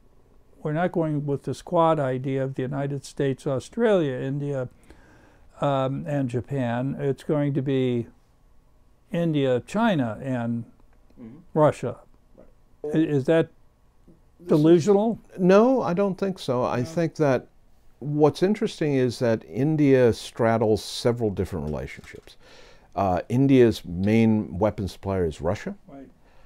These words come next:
Speaker 2: Uh, interestingly, there is a, uh, problem, therefore, for the United States because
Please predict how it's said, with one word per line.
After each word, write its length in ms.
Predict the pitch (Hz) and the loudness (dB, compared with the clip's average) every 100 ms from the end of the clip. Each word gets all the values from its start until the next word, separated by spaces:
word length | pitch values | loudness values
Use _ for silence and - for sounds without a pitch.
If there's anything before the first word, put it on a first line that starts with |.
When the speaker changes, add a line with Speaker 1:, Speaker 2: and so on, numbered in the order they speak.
| - - | -20 -8
Speaker 2:
Uh, 480 | 95 92 85 64 - - | -2 0 0 -4 -8 -6
interestingly, 640 | 117 - 117 - 117 113 | -6 -4 -8 -6 -2 -2
there 240 | 101 104 104 | 0 0 0
is 500 | 92 101 95 87 - - | 0 0 -2 -4 -10 -12
a, 240 | 95 92 85 - - | -8 -6 -8 -14 -18
uh, 340 | - 80 67 53 - | -14 -12 -12 -14 -14
problem, 480 | - 107 113 110 104 | -6 -4 -2 -2 0
therefore, 400 | 98 98 104 90 - _ - | -2 -2 -4 -8 -12 _ -20
for 160 | - 90 | -12 -8
the 120 | 82 | -6
United 360 | 87 92 78 | -6 -6 -6
States 600 | - - 95 135 - - - | -10 -6 -4 -4 -8 -14 -16
because 800 | 80 78 - 87 82 - - - | -16 -14 -8 -6 -6 -8 -14 -18